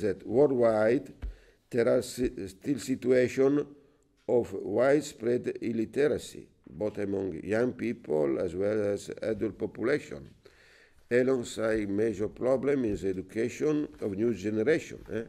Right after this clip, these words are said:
In a global perspective, we have to take care of <laughs> the situation.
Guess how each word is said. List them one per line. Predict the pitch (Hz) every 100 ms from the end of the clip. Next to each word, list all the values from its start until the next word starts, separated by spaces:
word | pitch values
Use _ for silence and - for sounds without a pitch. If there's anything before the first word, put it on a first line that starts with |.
| - - - - - -
In |
a | 92
global | 85 117 110
perspective, | 104 123 143 - - - 175 151
we | 95 98
have | 123 -
to | 123
take | - 151 -
care | 180 - 110
of | 104 - -
<laughs> | - - -
the | -
situation. | - - - 156 156 - 95